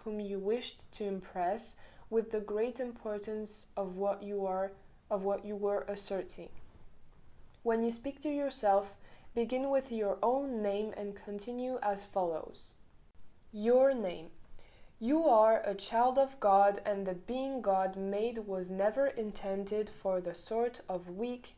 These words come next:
negative life you are leading. God made you for success, not failure. God never made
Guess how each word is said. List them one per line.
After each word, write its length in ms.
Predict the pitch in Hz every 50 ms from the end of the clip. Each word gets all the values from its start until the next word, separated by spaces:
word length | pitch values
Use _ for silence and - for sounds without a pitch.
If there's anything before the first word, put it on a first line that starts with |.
| _
negative 720 | - 185 196 214 226 240 233 247 247 240 - - 233 220 196
life 380 | 185 185 185 185 190 190 - -
you 280 | 208 196 196 208 208 202
are 280 | 196 196 196 190 180 175
leading. 480 | 180 175 190 214 214 196 175 98 85 - - - - - - - - - - - - - - - - - 196
God 420 | 196 214 220 233 262 277 294 269
made 320 | 247 226 220 226 226 202
you 200 | 208 214 220 226
for 300 | 214 - - 196 190 185
success, 800 | 185 - - 185 180 - - - 214 220 226 226 226 - - - - -
not 520 | 196 196 196 202 214 226 220 - - -
failure. 560 | - 214 208 202 190 185 175 165 156 170 - - - - - - - - - - - - -
God 220 | 214 208 208 208
never 460 | 214 214 214 220 226 240 247 294 302
made 420 | 277 247 233 226 233 233 233 233